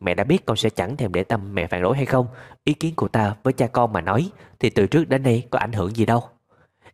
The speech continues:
Anh khẽ nhíu mày, trầm giọng nói, "Con không phải là cha, Vịnh Hân cũng không phải là mẹ cô ấy. Đây là nguyện, đây là chuyện của bọn con."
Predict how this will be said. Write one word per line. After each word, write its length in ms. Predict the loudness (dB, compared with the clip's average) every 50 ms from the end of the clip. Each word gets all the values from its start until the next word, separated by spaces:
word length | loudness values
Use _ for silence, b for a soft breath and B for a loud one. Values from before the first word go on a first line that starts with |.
| _ _
Anh 120 | -6 -6 -4 -4
khẽ 140 | -4 -4 0
nhíu 160 | 0 0 0
mày, 280 | 2 0 0 -2 -4 -10 _ _ _
trầm 160 | -4 -4 -2 -4
giọng 220 | -6 -8 -4 -4
nói, 280 | -2 0 0 0 -2 -6 -10 B B B B B B B B B B _
"Con 120 | -2 0 0
không 120 | 2 0 0
phải 120 | 0 0
là 100 | 0 0
cha, 300 | 2 2 2 4 2 0 -6 -14 -4 -4
Vịnh 140 | -2 -2
Hân 220 | 0 0 -2 -2 0 0
cũng 120 | 0 2
không 120 | 2 0
phải 160 | 0 0 0 0
là 80 | 0
mẹ 160 | 0 -2 -4
cô 140 | 0 0 0
ấy. 280 | 2 4 2 2 2 0 B B B B 0
Đây 140 | 0 2
là 100 | 2 0
nguyện, 220 | -2 -2 -4 -4 -4 -10 _ _
đây 120 | -2 0 0
là 100 | 0 0
chuyện 260 | 2 2 2 2 0
của 80 | -2 -2
bọn 160 | -2 -2 0
con." 200 | 0 0 0